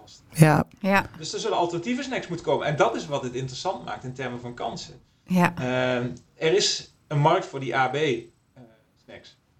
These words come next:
Speaker 1: En, en, nou ja, d-, dat gaat zeker ingevuld worden.
Speaker 2: Ja, en binnen Harten gaat het natuurlijk heel veel over zout. Over zout en over vet.
Speaker 3: Zout en, eh, verzadigd vetreductie.
Speaker 2: Ja,
Speaker 3: Ja.
Speaker 2: ja. En dan is het iets, ja, dat, dat is denk ik iets beter doable, zeg maar, dan binnen koek.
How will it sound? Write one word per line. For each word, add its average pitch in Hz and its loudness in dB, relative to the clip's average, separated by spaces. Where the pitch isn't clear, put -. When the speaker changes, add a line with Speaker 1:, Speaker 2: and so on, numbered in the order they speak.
Speaker 1:
En, 123 -14
en, 123 -6
nou 123 -2
ja, 92 -2
d-, 120 -10
dat 139 2
gaat 135 4
zeker 147 2
ingevuld 131 0
worden. 110 -10
Speaker 2:
Ja, 185 6
en 175 4
binnen 185 4
Harten 180 0
gaat 165 0
het 160 2
natuurlijk 147 0
heel 156 4
veel 139 -6
over 139 0
zout. 151 2
Over 127 -6
zout 127 -2
en 135 2
over 123 0
vet. 131 0
Speaker 3:
Zout 214 4
en, 180 -2
eh, 160 0
verzadigd 156 -2
vetreductie. 170 2
Speaker 2:
Ja, 202 -2
Speaker 3:
Ja. 196 6
Speaker 2:
ja. 151 2
En 160 4
dan 151 6
is 139 2
het - -8
iets, - -6
ja, - -2
dat, 139 -2
dat - -6
is 143 -8
denk 143 2
ik 135 0
iets - 2
beter 151 2
doable, 160 4
zeg 151 -2
maar, 151 0
dan 156 4
binnen 147 4
koek. - 0